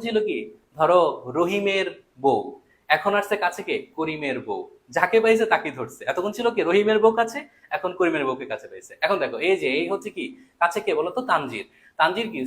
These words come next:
সিঙ্গুলার, এজন্য হচ্ছে সে সিঙ্গুলার হবে। তার মানে either or, neither nor থাকলে ভার্বের জায়গায় ড্যাশের পাশে যে থাকবে তাকেই সে ফলো করবে, আর কাউকে না। ঠিক আছে, ডান,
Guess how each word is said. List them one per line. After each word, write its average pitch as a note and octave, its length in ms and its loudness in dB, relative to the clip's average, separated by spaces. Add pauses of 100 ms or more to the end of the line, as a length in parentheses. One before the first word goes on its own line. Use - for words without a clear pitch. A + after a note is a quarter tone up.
সিঙ্গুলার, G#3+ 380 2 (380)
এজন্য D#3+ 300 -2
হচ্ছে D3 220 -4 (420)
সে C#3+ 160 -8
সিঙ্গুলার G2+ 380 -6
হবে। F2+ 160 -12 (280)
তার D3+ 120 0
মানে F3+ 120 -2 (140)
either G#3 240 6 (200)
or, A#3+ 100 4 (140)
neither E3 280 4
nor G#3 100 2 (100)
থাকলে G#3+ 260 -2 (160)
ভার্বের D3+ 380 0
জায়গায় G3+ 300 0
ড্যাশের D3+ 360 0 (100)
পাশে E3+ 280 2 (100)
যে E3 80 2 (100)
থাকবে F#3+ 220 0 (100)
তাকেই C#3+ 300 -4
সে G3 80 0 (560)
ফলো B2 220 2
করবে, G2 260 -6
আর C3+ 120 4
কাউকে A2+ 320 2
না। F2+ 60 -4 (120)
ঠিক F#3 160 2
আছে, A3+ 160 0 (3500)
ডান, D#3+ 180 10